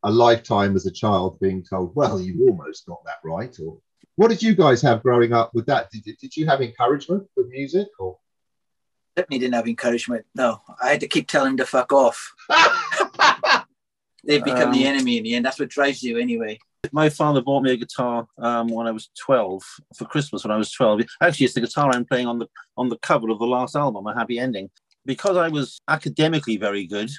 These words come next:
Speaker 3: and adults really valued that. So because I was good at school and passed exams and so on, I tended to get indulged whatever I liked.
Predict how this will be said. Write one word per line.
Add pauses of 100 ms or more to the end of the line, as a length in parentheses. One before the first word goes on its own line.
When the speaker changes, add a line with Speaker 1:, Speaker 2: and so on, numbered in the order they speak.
(380)
Speaker 3:
and
adults
really
valued
that.
So (200)
because
I
was
good
at
school
and
passed
exams
and
so
on, (300)
I
tended
to
get
indulged
whatever
I
liked.